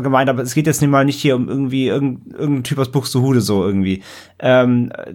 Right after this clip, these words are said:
den, den keiner kennt, sondern hier ist halt so irgendwie so ein Chefarzt verschwunden. Und wir wissen nun mal, dass, äh, solche Personen genießen dann einfach in der Öffentlichkeit und dann auch in der Publicity ein anderes Standing.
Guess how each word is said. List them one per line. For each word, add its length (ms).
den, 160
den 120
keiner 260
kennt, 240
sondern 200
hier 120
ist 80
halt 160
so 80
irgendwie 100
so 80
ein 60
Chefarzt 640
verschwunden. 460
Und 340
wir 120
wissen 200
nun 120
mal, 220
dass, 280
äh, 260
solche 340
Personen 400
genießen 380
dann 120
einfach 280
in 80
der 80
Öffentlichkeit 560
und 160
dann 160
auch 160
in 60
der 60
Publicity 440
ein 60
anderes 280
Standing. 460